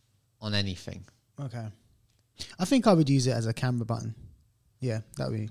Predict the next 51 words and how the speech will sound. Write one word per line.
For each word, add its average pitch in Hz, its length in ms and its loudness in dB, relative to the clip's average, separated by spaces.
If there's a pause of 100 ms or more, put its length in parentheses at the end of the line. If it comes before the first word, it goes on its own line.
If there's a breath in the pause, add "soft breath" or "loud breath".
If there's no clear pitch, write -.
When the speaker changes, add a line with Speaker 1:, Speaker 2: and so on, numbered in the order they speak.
(140)
Speaker 1:
I 160 120 6
see. 190 260 2
Speaker 2:
my - 80 -6 (140)
Speaker 1:
I, 170 40 8
Speaker 2:
choice. - 120 2
Speaker 1:
I 190 100 10
don't 196 140 8
understand 160 400 2
that. 98 180 2
Why 147 200 6
camera 139 320 2
button? 92 300 -2 (500)
Speaker 2:
Because 151 360 2 (160)
on 156 140 -4
an 147 60 -4
iPhone, 143 520 0
you 135 80 0
have 139 160 0
to - 80 -6
swipe 160 380 0
to - 100 -8
get 120 120 -12
your 117 60 -14
camera. 165 320 -10 (1000)
But 151 260 2
you're 180 680 10
not 165 240 6
on 165 80 6
an 160 100 6
iPhone, 120 520 0
are 117 100 -2
you? 113 60 -4
Speaker 1:
When 175 140 6
did 196 120 8
they 202 120 12
get 185 140 8
rid 196 120 10
of 190 100 8
that? 135 320 8
When 147 160 4
did 175 100 2
they 180 80 6
get 170 140 6
rid 170 120 8
of 160 100 2
the 160 80 -2
double 165 260 4
tap 151 400 -2
to 151 100 -2
open 143 220 -2
camera? 107 420 -2